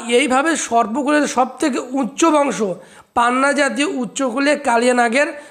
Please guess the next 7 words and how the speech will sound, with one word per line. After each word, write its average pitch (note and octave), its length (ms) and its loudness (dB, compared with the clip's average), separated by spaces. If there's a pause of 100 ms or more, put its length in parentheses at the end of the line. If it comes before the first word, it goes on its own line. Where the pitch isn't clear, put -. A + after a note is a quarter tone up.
(140)
জন্ম। G3+ 460 0 (400)
আর A3+ 160 0
এই C4 140 2
কালিয়া C4 480 0
নাগই D4 480 0 (340)
হলেন B3 400 0
পূর্বজন্মে B3+ 760 0